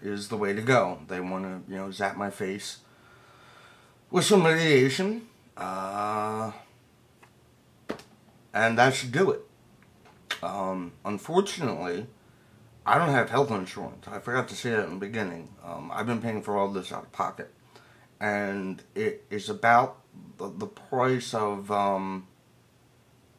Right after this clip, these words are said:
a nice, new, brand new car. Uh, nothing off the used car lot. I'm talking a two thousand eleven options,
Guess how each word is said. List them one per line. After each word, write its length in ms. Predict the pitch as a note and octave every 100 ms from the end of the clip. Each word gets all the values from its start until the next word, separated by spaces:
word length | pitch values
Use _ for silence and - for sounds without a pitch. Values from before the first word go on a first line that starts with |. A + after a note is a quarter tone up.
| _ _ _ _
a 120 | G#2 A2
nice, 640 | G#2+ G#2+ A2 B2 - - -
new, 220 | A2 A2
brand 560 | A2+ - G2+ G#2+ G#2+ G2+
new 240 | G2 F#2 -
car. 400 | - F#2 E2 - - _ _ _ _ _
Uh, 480 | - - - - - - -
nothing 380 | - G2 G#2 A#2+
off 220 | G#2+ G2+
the 60 | A2
used 300 | G#2 G#2 -
car 300 | A2 G2+ G2
lot. 380 | F#2 F#2+ F2+ - _ _ - _ -
I'm 60 | G2
talking 320 | G#2 F#2+ G2+
a 60 |
two 180 | G2+ A#2+
thousand 480 | A2 G2+ G2 F#2+ G2+
eleven 640 | F#2+ G2 F#2 F#2+ F#2+ F#2 - - _ _ _ _ _ _ _ _ _ _ -
options, 760 | G#2 G2+ - G2+ G2 F2+ -